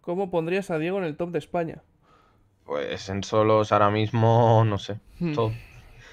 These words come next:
Speaker 2: Si no es
Speaker 1: Para mí ahora mismo es,
Speaker 2: competi-
Speaker 1: para mí ahora mismo es top uno.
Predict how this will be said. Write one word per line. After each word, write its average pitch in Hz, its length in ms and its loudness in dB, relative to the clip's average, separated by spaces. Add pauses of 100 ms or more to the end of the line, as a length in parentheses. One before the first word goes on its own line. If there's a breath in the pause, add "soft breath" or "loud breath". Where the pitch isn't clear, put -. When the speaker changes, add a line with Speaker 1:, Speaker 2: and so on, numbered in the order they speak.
(1080 loud breath)
Speaker 2:
Si 131 240 -8
no 135 240 2
es 151 1120 0 (180)
Speaker 1:
Para 139 180 2
mí 165 100 -2
ahora 202 180 4
mismo 202 240 0
es, - 60 -4
Speaker 2:
competi- - 120 -12 (200)
Speaker 1:
para 156 160 0
mí 185 100 0
ahora 175 240 0
mismo 175 240 -4
es 135 80 -10
top 123 180 -10
uno. 117 160 -12